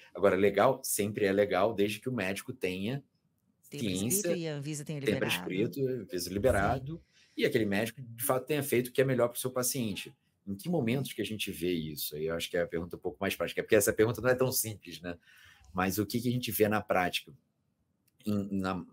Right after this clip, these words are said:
Speaker 1: maioria dos casos, em usos refratários, em paciente que não tá chegando,
Speaker 2: Isso.
Speaker 1: a gente quer otimizar a terapêutica. O que que significa? Vamos, vamos dar o exemplo puramente em dor. Se o paciente tá fazendo, ou,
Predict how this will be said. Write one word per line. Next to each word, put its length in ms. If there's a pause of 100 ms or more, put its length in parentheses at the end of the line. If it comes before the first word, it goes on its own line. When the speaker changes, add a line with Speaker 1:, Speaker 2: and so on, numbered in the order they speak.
(100)
Speaker 1:
maioria 340
dos 200
casos, 500
em 80
usos 280
refratários, 680
em 60
paciente 440
que 60
não 140
tá 180
chegando, 500
Speaker 2:
Isso. 120 (480)
Speaker 1:
a 40
gente 120
quer 80
otimizar 560
a 40
terapêutica. 640
O 340
que 80
que 80
significa? 480
Vamos, 240 (160)
vamos 160
dar 80
o 80
exemplo 480
puramente 480
em 80
dor. 400 (800)
Se 140
o 20
paciente 460
tá 160
fazendo, 580
ou, 240